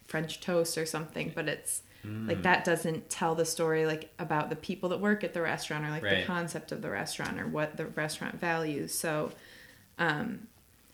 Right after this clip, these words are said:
Speaker 1: I always have made a conscious effort to, like, interview the people and, like, tell their stories and, like, highlight all of the little intricacies of the restaurant that kind of make it what it is and make it special, and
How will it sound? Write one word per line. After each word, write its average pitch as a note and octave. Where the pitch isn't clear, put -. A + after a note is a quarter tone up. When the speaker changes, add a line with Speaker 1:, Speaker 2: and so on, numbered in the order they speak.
Speaker 1:
I E3+
always E3
have E3+
made E3+
a E3
conscious D#3
effort D3+
to, -
like, D3+
interview F3+
the E3
people E3
and, D3+
like, D3
tell E3
their F3
stories D#3+
and, D#3
like, -
highlight D#3+
all D#3+
of D#3
the E3
little D#3+
intricacies D#3+
of D3+
the D#3+
restaurant D3
that -
kind D#3
of D3+
make D3
it -
what D3+
it C#3+
is D3+
and C#3+
make -
it -
special, -
and -